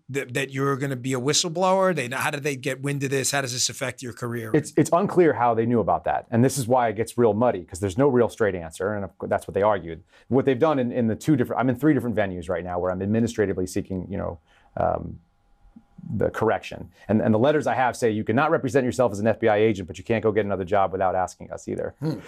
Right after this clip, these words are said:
Speaker 2: You gotta get permission if you,
Speaker 1: Schrodinger's
Speaker 2: or
Speaker 1: cat.
Speaker 2: resign, or you can resign and just give up the game.
Speaker 1: Sure.
Speaker 2: So that's the, that's the position. That's the Schrodinger's agent's situation,
Speaker 1: Yeah.
Speaker 2: right? You're both, you can either, you're not gonna get paid and you have no rights and responsibilities
Speaker 1: Sure.
Speaker 2: under the job,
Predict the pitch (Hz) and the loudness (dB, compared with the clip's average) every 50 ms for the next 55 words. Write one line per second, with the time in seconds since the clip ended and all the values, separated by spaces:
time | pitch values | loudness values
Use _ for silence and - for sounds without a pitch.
0 | - - 120 113 - - - 135 135 - - 151 - - 135 127 127 139 135 - | -2 2 2 2 2 0 -2 -2 -2 0 0 0 0 2 2 2 4 4 2 2
1 | 131 120 117 - - - 196 196 - 180 - - - - 233 240 220 196 175 147 | 2 0 0 0 2 4 4 4 2 0 -6 0 4 6 6 6 6 4 2 -2
2 | 208 156 98 - - - _ - 160 175 175 156 143 123 107 101 90 76 - - | -4 -4 -4 -8 -14 -12 _ 0 0 2 2 2 0 -2 -2 -2 -4 -6 -6 -14
3 | _ _ _ - 123 123 113 127 120 - - - 101 120 117 104 98 - - 87 | _ _ _ -2 0 2 2 2 0 -2 -6 -4 0 2 2 2 0 0 -2 -6
4 | 92 85 69 62 - _ _ _ _ - - - - - - - - - 123 123 | -6 -6 -8 -10 -16 _ _ _ _ -18 -16 -16 -18 -20 -16 -4 2 4 4 6
5 | 151 170 165 - 143 135 - - - 151 - - - - 120 117 131 123 - 131 | 4 4 2 2 -2 -2 0 2 2 2 2 0 -2 -2 2 2 2 4 4 4
6 | 160 160 - 135 - - 147 135 123 120 113 107 101 123 135 131 95 101 90 - | 2 2 2 0 2 2 2 4 4 2 2 2 2 2 2 2 0 -4 -8 -6
7 | 95 92 - 95 95 85 - 120 117 104 95 107 113 120 120 120 - 107 151 165 | -8 -6 -4 -4 -4 -4 -4 -4 -6 -2 0 2 2 2 2 2 2 4 4 4
8 | 170 151 - - 131 139 139 143 135 131 135 143 117 123 107 - - - - 135 | 4 2 -2 -4 -2 0 0 2 2 2 4 4 4 2 0 -2 -4 -2 0 2
9 | 147 165 165 175 170 151 156 151 - 131 131 131 135 123 117 110 104 110 120 117 | 2 4 4 2 2 2 0 0 2 2 4 4 2 2 0 -2 0 0 0 2
10 | 123 131 127 127 127 123 123 123 123 120 - 127 120 120 117 107 117 117 113 113 | 2 2 4 4 2 0 -2 -4 -6 -4 -2 -2 -2 -2 -2 0 0 2 2 0
11 | 110 113 104 95 98 95 139 143 120 110 - | -2 -4 -4 -4 -2 2 2 4 4 2 0